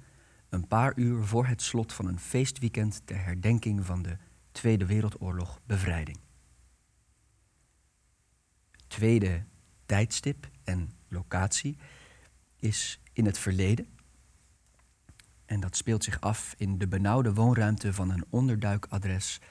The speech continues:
tijdens de Tweede Wereldoorlog. Het derde tijdstip speelt zich weer af op de eerste locatie.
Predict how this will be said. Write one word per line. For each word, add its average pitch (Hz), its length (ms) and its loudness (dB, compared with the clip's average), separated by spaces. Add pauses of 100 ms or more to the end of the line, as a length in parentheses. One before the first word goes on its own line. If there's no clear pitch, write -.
(220)
tijdens 92 500 2
de 92 100 -8
Tweede 87 260 -4
Wereldoorlog. 92 680 -6 (1900)
Het - 460 -4 (460)
derde 107 360 0
tijdstip 127 580 -2 (440)
speelt - 320 -4
zich 85 120 -8
weer - 140 -4
af - 380 -8
op 90 80 -8
de - 120 -8 (120)
eerste 117 340 0
locatie. 117 600 -4